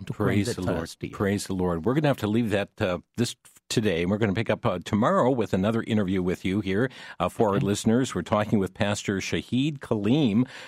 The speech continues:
Speaker 2: uh, who pastors in, uh, Pakistan and, uh, here in the States right now, making known his work. And, uh, it's exciting to see how God is at work. And, uh, friends, he'll be back with us tomorrow morning with more information, so we hope you'll be able to join us for it.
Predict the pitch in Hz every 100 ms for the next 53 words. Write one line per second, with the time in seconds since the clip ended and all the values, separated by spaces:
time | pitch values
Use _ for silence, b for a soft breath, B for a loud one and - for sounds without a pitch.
0 | B - 82 101 - 98 104 - 131 131
1 | 113 - 107 104 110 95 90 - 101 104
2 | 117 - 110 135 185 180 B B - 90
3 | 87 87 80 113 117 98 - 113 113 -
4 | 110 101 110 98 101 110 92 90 101 160
5 | 123 120 101 82 87 139 165 - - 95
6 | 87 82 78 85 82 - 101 - 123 160
7 | 185 135 131 180 175 92 90 78 101 143
8 | 165 143 147 139 139 139 139 160 113 -
9 | B B B B 90 90 87 87 - 113
10 | 113 113 107 104 92 101 - 101 104 -
11 | - 92 95 90 98 95 85 87 - 92
12 | 90 90 - 90 82 - 95 - 80 73
13 | 98 95 90 90 82 76 82 80 82 -
14 | 90 76 -